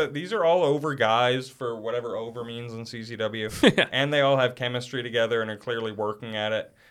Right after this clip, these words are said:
Speaker 1: Like, the, the two previous teams could have been in a shitty match of their own, and it would have been fine, you
Speaker 2: At
Speaker 1: know?
Speaker 2: the start, maybe, when they were just dudes who we'd never seen before. <laughs>
Speaker 1: Mm-hmm. So, Justice Payne and Gage all of a sudden get in a pushing match 'cause they didn't like how that last spot went.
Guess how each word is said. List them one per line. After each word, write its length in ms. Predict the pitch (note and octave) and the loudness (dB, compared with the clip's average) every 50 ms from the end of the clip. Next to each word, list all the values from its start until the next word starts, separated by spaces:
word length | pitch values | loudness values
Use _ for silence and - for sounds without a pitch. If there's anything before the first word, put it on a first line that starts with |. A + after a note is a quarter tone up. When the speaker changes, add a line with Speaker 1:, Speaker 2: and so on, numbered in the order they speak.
| _ _ | _ _
Speaker 1:
Like, 160 | - D3+ D3 D3 | -12 -12 -10 -10
the, 80 | E3 | -14
the 180 | D#3 - - E3 | -14 -12 -14 -16
two 240 | D#3+ - - A3 G#3 | -14 -12 -12 -12 -10
previous 400 | - F3 F3 G3+ G3 G3+ F#3+ G3 | -8 -10 -10 -8 -8 -10 -12 -10
teams 280 | - F3 D3+ D3 C#3+ | -10 -8 -8 -8 -8
could 120 | - E3+ D3+ | -6 -6 -6
have 80 | C#3+ | -6
been 160 | C#3 D3 C#3+ | -6 -8 -8
in 140 | C#3+ C#3+ C#3 | -6 -6 -6
a 40 | C#3 | -6
shitty 300 | C#3 C#3 - C3 C3+ C3+ | -6 -8 -8 -8 -8 -8
match 300 | B2+ B2 B2+ B2+ B2+ - | -8 -6 -8 -8 -8 -8
of 60 | C3+ | -4
their 140 | B2 A#2+ A2 A2 | -4 -2 -2 -2
own, 320 | A#2 C3 C3 G2+ F#2 F#2 D2 | -2 -4 -6 -8 -10 -12 -12
and 140 | F#2 F#2+ G2 | -10 -8 -8
it 80 | F#2 | -8
would 100 | E2+ G#2+ | -6 -6
have 80 | G#2 G2+ | -6 -6
been 160 | G2+ G#2 G2+ | -8 -10 -10
fine, 360 | F#2+ - - F#2+ G2 G2+ G2+ G2+ | -8 -8 -6 -4 -4 -4 -4 0
you 60 | G#2+ | 0
Speaker 2:
At 100 | C3+ - | 0 0
Speaker 1:
know? 60 | F#2+ | 0
Speaker 2:
the 40 | A2+ | -2
start, 360 | C3 - - C3 B2 C3+ - | -2 0 0 0 0 0 0
maybe, 400 | - D3 D#3 D3+ - F3 F3 F3 | 0 -2 -4 -2 -4 -4 -4 -2
when 180 | D#3 B2+ A2+ A2+ | -2 -2 -2 -2
they 80 | A2+ | -4
were 100 | A2+ A2+ | -4 -6
just 220 | A2 A2+ A2+ G#2+ _ | -6 -8 -10 -10 _
dudes 300 | - A#2 A2+ A2+ A2 - | -6 -6 -6 -6 -8 -10
who 180 | - A2+ G#2+ | -10 -10 -10
we'd 160 | A2 A2 A2+ A2 | -10 -12 -12 -10
never 300 | A2 A2 G#2+ G#2+ A2 G#2+ | -8 -8 -8 -8 -8 -8
seen 240 | - A#2 A2+ A2+ | -8 -8 -8 -8
before. 260 | A2+ A#2 - - F3 F3 | -10 -10 0 4 4 4
<laughs> 60 | - - - F#3 | 6 6 4 4
Speaker 1:
Mm-hmm. 460 | C#3+ D#3 D3+ C#3+ E3 E3 C#3+ A#2 G2 - _ _ _ - - - - _ _ _ | 4 -2 -2 -2 0 -2 -4 -4 -6 -10 _ _ _ -20 -20 -20 -20 _ _ _
So, 380 | - C#3 C3+ C3+ C3+ B2+ - C#3 | -4 0 2 4 4 2 0 -4
Justice 440 | C3+ C#3+ E3 F3 F#3 F#3 A3 G#3 | 0 2 2 2 2 2 -6 -8
Payne 400 | G3+ - F3+ F3 F3 F#3+ F#3+ F#3 | -8 -4 -2 -2 0 0 0 0
and 180 | E3+ C#3+ C3 A#2+ | 0 -2 -2 0
Gage 340 | C3+ C#3+ D3 E3+ F#3 F#3 F3+ | 0 2 2 2 0 0 0
all 120 | F3+ D#3 D3+ | 0 2 2
of 80 | C#3+ | 0
a 60 | C3 | -2
sudden 260 | B2+ - C#3+ B2+ B2+ B2 | -2 0 0 0 0 0
get 140 | D3 C#3+ | -2 -2
in 60 | - C3+ | -2 -4
a 20 | |
pushing 440 | B2 - - F3+ G3+ G3 - F#3 C#3 B2+ | -8 -2 0 0 0 0 -2 -4 -2 -2
match 340 | A#2 G#2+ G#2+ G#2+ G#2+ - | 0 0 0 0 -2 -6
'cause 100 | - C3 | -8 -4
they 80 | A#2+ C#3 | -4 -4
didn't 180 | C#3 D3 D3+ C3+ | -4 -4 -6 -4
like 180 | B2+ C3+ B2+ | -4 -2 0
how 80 | C#3+ C#3 | 0 0
that 160 | C3 B2 G#2+ | 0 0 0
last 220 | A#2+ B2+ B2+ B2 B2 | 2 2 2 0 -2
spot 340 | - - A#2+ C3+ D3+ A#2+ A2+ | -2 2 2 2 2 2 0
went. 260 | A#2 G#2+ G#2 G2+ | -2 -4 -4 -6